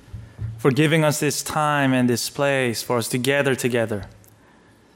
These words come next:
so that we may take our eyes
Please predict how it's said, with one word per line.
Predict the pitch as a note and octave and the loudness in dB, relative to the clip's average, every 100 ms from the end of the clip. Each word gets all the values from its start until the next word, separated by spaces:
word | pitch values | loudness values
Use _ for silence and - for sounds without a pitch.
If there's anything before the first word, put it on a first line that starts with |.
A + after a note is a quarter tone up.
| _ | _
so | - C3+ | -4 0
that | C3 C3 | 2 2
we | C#3 | 4
may | C#3 C3+ | 2 0
take | - D3 C#3+ C#3 | 0 0 0 0
our | A#2+ B2+ | 0 0
eyes | C3 C3 C3 C3+ C3 - - - - | -2 0 0 0 -2 -4 -8 -12 -16